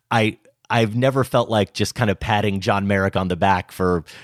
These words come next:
giving life the old college try, which is the way I think Roger kind of makes it sound. And, you know, Josh, I looked at your review of this because I saw on Letterboxd that you liked it, but,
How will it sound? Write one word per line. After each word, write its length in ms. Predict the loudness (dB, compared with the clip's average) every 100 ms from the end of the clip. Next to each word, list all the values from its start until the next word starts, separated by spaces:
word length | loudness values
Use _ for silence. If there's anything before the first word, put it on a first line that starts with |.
| -14 -2
giving 300 | 0 2 0
life 400 | 0 -2 -4 -4
the 140 | -4
old 240 | -4 -4
college 400 | -2 0 0 -4
try, 400 | -4 0 0 0
which 180 | -4 -6
is 100 | -6
the 80 | -2
way 160 | -2 -2
I 60 |
think 220 | -2 -2
Roger 320 | 0 0 -2 -4
kind 180 | -4
of 60 | -4
makes 260 | -6 -8 -14
it 80 |
sound. 300 | -8 -2 -2 -4 -16 -8 0
And, 220 | 0 0
you 160 | -2 -2
know, 60 |
Josh, 240 | 0 0 0
I 20 |
looked 260 | 0 -2 -4
at 80 |
your 340 | -2 0 0 -2 -8 -2
review 340 | 0 2 2
of 80 | 2
this 220 | -2 -4
because 180 | -4 -2
I 80 | 0
saw 160 | 0
on 80 | 2
Letterboxd 480 | 2 2 2 0 -2
that 100 | -6
you 100 | 0
liked 280 | 0 2 0
it, 180 | 0
but, 200 | -2 -2